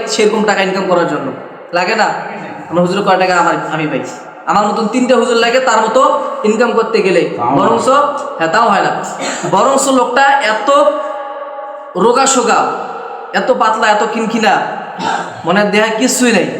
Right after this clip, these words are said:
Speaker 1: এরকম অবস্থা। কিন্তু দেখেন, সে চাকরি করা অবস্থায়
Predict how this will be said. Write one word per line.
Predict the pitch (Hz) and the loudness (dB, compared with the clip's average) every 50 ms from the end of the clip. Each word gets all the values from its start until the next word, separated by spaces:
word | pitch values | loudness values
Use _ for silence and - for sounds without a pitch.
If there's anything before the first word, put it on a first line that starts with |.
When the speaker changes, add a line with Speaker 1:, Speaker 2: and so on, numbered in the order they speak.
| - - - - - - - - - | -10 -10 -12 -14 -14 -16 -16 -8 -4
Speaker 1:
এরকম | 254 294 294 285 285 262 240 | 0 0 0 2 2 2 2
অবস্থা। | 233 226 226 220 220 220 208 180 - - - - - - - - - - | 4 4 2 0 2 2 2 2 2 2 0 -2 -4 -8 -10 -10 -8 -2
কিন্তু | 214 208 202 208 | -2 2 2 4
দেখেন, | 208 208 196 196 202 196 180 - - - - - - - - | 4 4 2 2 0 0 0 -2 -4 -6 -10 -12 -12 -8 -6
সে | 175 170 | -6 -4
চাকরি | 170 196 190 - 196 202 185 | -2 -2 -2 -2 -2 -2 -2
করা | 190 185 180 | 2 2 2
অবস্থায় | 185 185 - 226 - 226 214 196 175 | 4 2 2 0 0 2 2 2 2